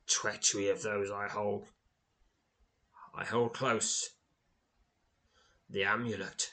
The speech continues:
does nothing without the book.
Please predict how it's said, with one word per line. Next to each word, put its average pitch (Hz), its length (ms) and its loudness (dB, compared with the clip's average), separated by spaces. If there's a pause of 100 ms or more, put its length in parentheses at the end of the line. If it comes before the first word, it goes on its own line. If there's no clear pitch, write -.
does - 260 -8
nothing 98 640 -8
without 95 460 -6
the - 100 -10
book. - 600 -6